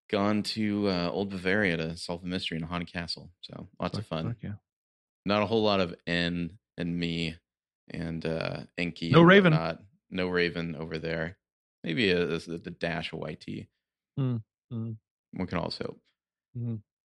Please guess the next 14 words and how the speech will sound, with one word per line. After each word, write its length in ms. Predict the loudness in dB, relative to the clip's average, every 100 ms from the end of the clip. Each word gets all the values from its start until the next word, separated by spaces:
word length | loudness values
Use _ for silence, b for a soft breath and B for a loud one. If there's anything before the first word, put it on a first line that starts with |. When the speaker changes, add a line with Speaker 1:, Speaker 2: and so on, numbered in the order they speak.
| _ _ _ _
Speaker 1:
All 80 | 0
right. 300 | 2 2 -2 -2
Well, 80 | 0
let's 180 | 0 0
dive 340 | 0 2 0
into 540 | 0 -2 -2 -2 -2
chapter 400 | -2 -4 -6 -6
fifty-six. 800 | -8 -8 -8 -8 -2 -2 -2 -8 -4
Uh, 540 | -2 0 2 0 -2
as 180 | -6 -6
we 100 | -4
just 260 | -2 0 0
left 240 | 0 2
off, 480 | 2 2 0 -10